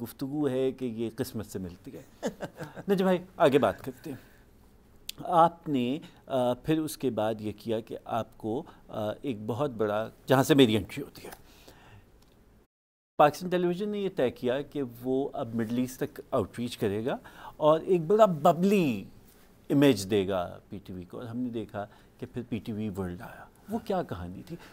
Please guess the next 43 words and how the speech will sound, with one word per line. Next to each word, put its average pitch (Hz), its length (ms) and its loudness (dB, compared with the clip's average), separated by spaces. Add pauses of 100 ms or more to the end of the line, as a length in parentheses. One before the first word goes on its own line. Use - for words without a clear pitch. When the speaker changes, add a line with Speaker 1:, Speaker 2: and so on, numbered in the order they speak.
(160)
Speaker 1:
وہ 285 60 4
تو 302 120 6
ایک 320 160 4
بالکل 180 380 6
ہی 440 120 8
ڈفرنٹ 202 380 6
دنیا 107 240 0 (120)
تھی۔ 131 140 -16 (360)
Speaker 2:
دیکھیں، 175 400 -4
آ، - 20 -6 (680)
وقت - 240 0
کے 156 60 0
ساتھ - 260 2
تو 151 60 -2
چلنا 117 320 -2
پڑتا - 380 -8
ہے 90 40 -6
نا۔ 117 160 -10
Speaker 1:
ہمم۔ 117 80 -4 (220)
Speaker 2:
اب 131 140 2
وہ 156 100 6
لوگ 165 160 4
تو - 140 0
جو 156 180 4
ایک 151 300 2
فریم 147 240 6
میں 151 120 2
آئے 131 180 8
تھے، 151 200 2
سات 143 440 8
کنگز 143 260 4
اور 147 80 4
کوئنز، 160 320 0
وہ 170 120 4
ایک 175 240 4
ہی 196 40 2
فریم 160 220 4
میں 139 80 2
چلے 101 240 -2
گئے 104 100 -2
تھے 117 120 0
Speaker 1:
ہمم، 120 80 2
Speaker 2:
سارے۔ 104 180 -2